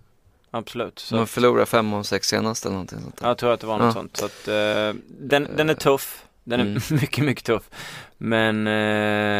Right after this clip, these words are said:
Speaker 1: ehm.
Speaker 2: Samt, ja, det, det är ju Tottenham, eh,
Speaker 1: Sjuttio procent?
Speaker 2: Ja, det är fan
Speaker 1: Mot
Speaker 2: mycket,
Speaker 1: ett
Speaker 2: alltså.
Speaker 1: lag, eh,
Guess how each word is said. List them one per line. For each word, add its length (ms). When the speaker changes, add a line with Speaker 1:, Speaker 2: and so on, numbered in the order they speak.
Speaker 1:
ehm. 1300
Speaker 2:
Samt, 360
ja, 420
det, 260
det 120
är 140
ju 100
Tottenham, 600
eh, 880
Speaker 1:
Sjuttio 320
procent? 720
Speaker 2:
Ja, 320
det 140
är 40
fan 260
Speaker 1:
Mot 260
Speaker 2:
mycket, 160
Speaker 1:
ett 60
Speaker 2:
alltså. 220
Speaker 1:
lag, 200
eh, 540